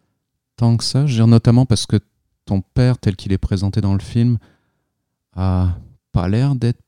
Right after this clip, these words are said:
plus motivé qu'il faut, tu sais, à aller en,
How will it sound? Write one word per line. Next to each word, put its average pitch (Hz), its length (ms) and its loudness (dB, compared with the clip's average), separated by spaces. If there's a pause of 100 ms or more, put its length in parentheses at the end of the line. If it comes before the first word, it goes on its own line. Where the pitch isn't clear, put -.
(100)
plus 110 260 0
motivé 110 640 2
qu'il 104 240 -6
faut, 175 460 -2
tu - 80 -20
sais, 156 220 -4
à 117 160 -2
aller 120 220 0
en, 117 240 -2